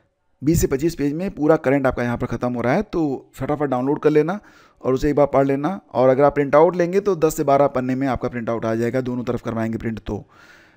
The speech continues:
फिलहाल चैनल पर पहली बार हैं तो सब्सक्राइब कर लीजिएगा, लाइक और शेयर तो जरूर कर दीजिएगा और हम मिलते हैं आपसे अगले वीडियो में।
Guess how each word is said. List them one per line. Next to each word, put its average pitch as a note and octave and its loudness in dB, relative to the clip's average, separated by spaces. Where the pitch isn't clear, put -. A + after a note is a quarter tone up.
फिलहाल C#3+ 6
चैनल D3+ -2
पर D3+ 2
पहली C#3+ 2
बार C3+ 4
हैं E3+ -2
तो G3 -4
सब्सक्राइब C3 0
कर C3+ -4
लीजिएगा, C3+ 0
लाइक B2 2
और B2 0
शेयर B2 -2
तो A#2+ -6
जरूर B2+ 0
कर C3+ 0
दीजिएगा C#3 0
और B2 -2
हम B2+ -4
मिलते B2+ -8
हैं A#2+ -4
आपसे A2+ -8
अगले C3 0
वीडियो C3+ -4
में। D3 -4